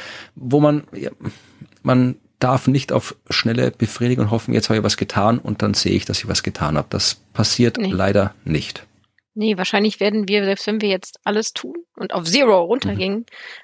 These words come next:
Speaker 2: auch in unserer Lebzeit die, die, ähm,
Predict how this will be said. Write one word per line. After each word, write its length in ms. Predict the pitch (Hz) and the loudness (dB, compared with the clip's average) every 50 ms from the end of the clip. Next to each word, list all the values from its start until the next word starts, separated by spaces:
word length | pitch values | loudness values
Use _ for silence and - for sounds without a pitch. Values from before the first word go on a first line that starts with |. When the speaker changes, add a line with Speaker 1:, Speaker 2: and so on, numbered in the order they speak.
| - _ | -10 _
Speaker 2:
auch 180 | - 196 202 - | 0 0 0 0
in 80 | 208 - | 0 0
unserer 280 | 226 220 214 208 185 180 | 2 2 4 4 2 4
Lebzeit 520 | 175 190 208 - - - - 160 156 - - | 2 2 0 -2 -4 -2 -2 -2 -2 -2 -6
die, 320 | - - 165 170 180 196 - - | -10 -8 -6 -6 -8 -10 -12 -12
die, 300 | 180 - 165 170 - - | -12 -12 -10 -10 -10 -10
ähm, 380 | - 170 170 175 160 160 180 | -10 -10 -10 -10 -10 -12 -14